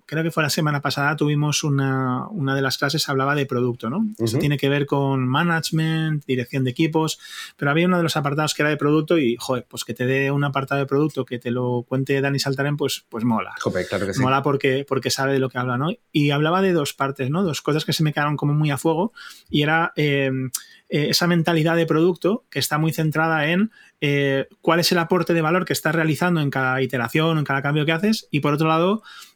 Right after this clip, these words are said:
Speaker 1: eh, a qué riesgos estás sometiendo,
Speaker 2: Mm.
Speaker 1: pues, al producto, a la compañía, a tu equipo, lo que sea, tomando esas decisiones, ¿no? Entonces, te estaba
Speaker 2: Jope, qué
Speaker 1: escuchando
Speaker 2: interesante.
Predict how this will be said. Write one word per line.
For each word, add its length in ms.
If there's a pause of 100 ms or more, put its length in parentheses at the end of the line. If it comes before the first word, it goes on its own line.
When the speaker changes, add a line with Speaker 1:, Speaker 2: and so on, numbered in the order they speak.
Speaker 1:
eh, 500
a 120
qué 140
riesgos 760
estás 340
sometiendo, 840
Speaker 2:
Mm. 40 (100)
Speaker 1:
pues, 120
al 80
producto, 400
a 40
la 100
compañía, 520
a 60
tu 100
equipo, 240
lo 100
que 100
sea, 260 (320)
tomando 280
esas 160
decisiones, 500
¿no? 100
Entonces, 280 (180)
te 100
estaba 280
Speaker 2:
Jope, 100
qué 40
Speaker 1:
escuchando 440
Speaker 2:
interesante. 540